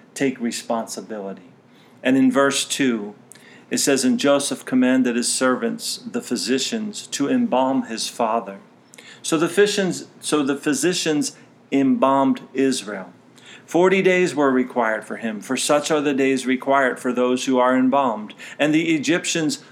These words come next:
mourned for him seventy days." So even though Jacob, also known as Israel, right, was a stranger in a strange land when he died, the people of that land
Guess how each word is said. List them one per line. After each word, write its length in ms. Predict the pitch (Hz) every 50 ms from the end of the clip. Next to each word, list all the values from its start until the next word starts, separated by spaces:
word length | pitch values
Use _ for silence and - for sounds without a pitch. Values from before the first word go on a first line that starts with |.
| - -
mourned 440 | 135 143 156 165 170 175 180 170
for 260 | - - - 147 143 135
him 300 | 139 139 139 139 131 - - - -
seventy 640 | - - - 156 143 131 135 139 135 131 117 123 120
days." 760 | 110 120 117 113 107 101 98 98 - - - - - - - - - _ _ _ _ _ _ _ _ _ _ _ _ _ _ - - - -
So 300 | - - 170 165 160 160
even 300 | 180 196 190 214 208 190
though 280 | 190 190 185 180 170 - - - - -
Jacob, 640 | - - 151 160 170 170 165 - 131 127 127 - - - -
also 380 | 131 139 143 139 - 147 139
known 260 | 135 135 131 131 131
as 160 | 131 131 120 123
Israel, 460 | 131 123 123 - 107 107 104 104 104
right, 340 | 101 104 104 113 127 127 - - - - - - -
was 200 | - 143 147 139
a 40 | 160
stranger 720 | - - - 190 190 202 208 202 - 120 117 110 110 - - - - _ _ - _ _ _ _ -
in 140 | - 143 143
a 40 | 135
strange 600 | 139 - - - 165 165 170 175 170 160 127 131
land 520 | 143 151 165 165 160 147 131 123 120 120
when 140 | 123 131 131
he 160 | 131 139 139
died, 500 | 131 131 156 160 151 135 123 123 123 120 - - - - -
the 120 | 151 156
people 520 | 156 - - - 214 220 214 - 180 165 139
of 200 | 151 147 131 135
that 260 | 151 147 139 - 127
land 500 | 139 147 156 151 139 127 123 123 120